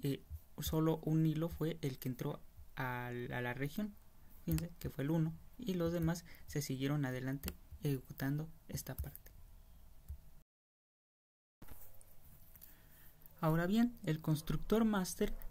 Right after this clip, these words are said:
delimita el bloque de código que solo es ejecutado por el hilo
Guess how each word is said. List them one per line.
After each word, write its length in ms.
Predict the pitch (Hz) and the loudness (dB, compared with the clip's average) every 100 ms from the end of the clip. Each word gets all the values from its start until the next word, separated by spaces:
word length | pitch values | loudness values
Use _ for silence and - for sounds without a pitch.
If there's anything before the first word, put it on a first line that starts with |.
| - | -2
delimita 680 | 156 160 151 160 180 - 220 | 6 8 8 6 6 4 2
el 80 | 190 | 4
bloque 400 | 190 180 - 190 | 4 4 4 2
de 140 | 190 | 2
código 440 | - 170 175 196 | 2 2 2 2
que 140 | - 147 | 2 0
solo 360 | - 151 165 | 2 2 4
es 160 | 151 156 | 2 2
ejecutado 640 | 160 160 143 - 147 160 | -2 -2 -4 -4 -2 0
por 220 | 165 143 | 0 0
el 120 | 135 147 | 2 2
hilo 280 | 160 165 | 2 0